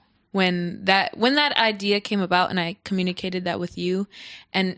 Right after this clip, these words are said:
I, we did it and it was successful. Like, as soon, Greg posted on Instagram, and in his caption, he shared, like, what he kinda shared with you, how,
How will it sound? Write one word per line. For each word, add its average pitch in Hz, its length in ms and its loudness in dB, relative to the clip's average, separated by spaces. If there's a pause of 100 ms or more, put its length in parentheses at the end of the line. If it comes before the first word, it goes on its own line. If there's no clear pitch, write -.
I, 175 440 -2 (200)
we 185 200 -2
did 247 240 6
it 285 160 6
and 208 100 2
it 196 60 2
was 180 120 -2
successful. 208 520 0
Like, 190 160 4
as 180 160 -2
soon, 254 500 2 (380)
Greg 214 240 4
posted 220 480 4 (120)
on 185 180 2
Instagram, 170 800 -2 (200)
and 170 300 0 (280)
in 202 100 6
his 190 120 4
caption, 185 480 2
he 180 100 0
shared, 175 440 0
like, 160 200 -2
what 175 180 -6
he 185 120 -10
kinda 165 220 -4
shared 165 220 -4
with 165 180 -12
you, 185 180 -2
how, 170 380 -8